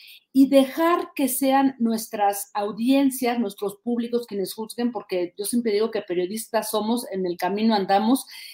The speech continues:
y que sean los públicos quienes nos juzguen, y vamos a echar un paso atrás, que no perdamos de vista que los enemigos tienen que ver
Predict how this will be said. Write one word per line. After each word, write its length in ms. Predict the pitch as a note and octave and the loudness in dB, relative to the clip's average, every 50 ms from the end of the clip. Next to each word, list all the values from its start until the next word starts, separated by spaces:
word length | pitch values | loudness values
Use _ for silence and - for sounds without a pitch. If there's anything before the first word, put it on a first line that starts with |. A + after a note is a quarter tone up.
| - _ | -8 _
y 140 | A3 A3 | -6 2
que 140 | - A3+ G3+ G#3 | 4 4 4 6
sean 400 | - A#3+ A#3+ B3 B3+ B3+ - A#3 | 6 6 6 6 6 4 2 2
los 200 | G#3+ F#3+ - - | 0 0 0 -2
públicos 560 | - A#3+ B3 A#3+ B3 B3 A#3+ B3 B3 A#3+ - | -2 0 0 2 0 0 0 0 -2 -2 -2
quienes 280 | - G#3+ G3 G3 F#3 | -4 -2 0 0 0
nos 240 | F#3 F#3+ F#3 F3+ - | 0 -2 -2 -2 -4
juzguen, 560 | - - A#3+ B3 A#3 A3+ - B3+ C4 C#4+ D4 - - - _ _ _ _ _ | -2 0 0 0 0 0 2 4 4 4 2 0 -8 -20 _ _ _ _ _
y 100 | - A3+ | -2 0
vamos 300 | G#3+ A#3 A#3+ A#3+ A#3 A3+ | 2 4 4 4 2 2
a 60 | A3 G3 | 0 -2
echar 240 | - - A3 A3 | 0 0 0 2
un 120 | A3+ A3+ A3 | 2 2 4
paso 300 | - G#3 G#3 G#3 - G3 | 4 2 2 2 0 -2
atrás, 320 | F#3 - G3 G3+ G#3+ G#3 - | 0 2 2 2 2 0 -2
que 60 | G3+ | -4
no 140 | G3 G3 F#3+ | -4 -4 -2
perdamos 420 | - G3 E3+ F#3 F#3 G3 G3 F#3 | -2 -2 0 0 -2 -2 -2 -2
de 120 | F#3 F#3 E3+ | -2 -4 -4
vista 400 | F#3 G3 F#3+ - - G3+ G3 G3 | -4 -6 -8 -4 -2 -4 -4 -2
que 240 | - F3+ E3+ E3+ - - | -2 -2 -2 -2 -2 -4
los 260 | G3 F3+ F3 F3 - | -4 -4 -4 -4 -4
enemigos 480 | F3+ F3 E3+ F3 F3+ F#3 F3+ G3+ G3 - | -4 -2 0 0 0 0 -2 -2 -4 -4
tienen 240 | - F3+ F3+ F#3+ F#3+ | -4 -4 -4 -4 -4
que 160 | - F3+ E3 | -4 -4 0
ver 240 | E3 F3 F3 F3 | 0 0 0 0